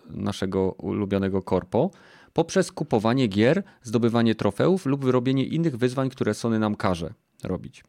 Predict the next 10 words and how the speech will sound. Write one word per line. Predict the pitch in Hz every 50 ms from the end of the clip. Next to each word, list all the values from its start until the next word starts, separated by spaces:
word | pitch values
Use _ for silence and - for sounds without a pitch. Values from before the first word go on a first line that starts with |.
| _ _ _ -
lub | 110 107 107
wyśle, | 113 123 120 - 117 107
że | 107 107
możemy | 104 104 98 101 90 87 82
zrobić. | 80 - - - - - _ _ _ _ _ _ _ _ _ _ _ _ _ _ _ _ _ - 110
Więc, | 101 113 123 127 123 - - - - - - - - - _ _
e, | - 113 113 113 117 113 110 107
wystarczy | 110 139 135 - 214 214 - 214 -
się | - 143
zapisać | 123 117 - - 101 90 - 113 120 165 - - -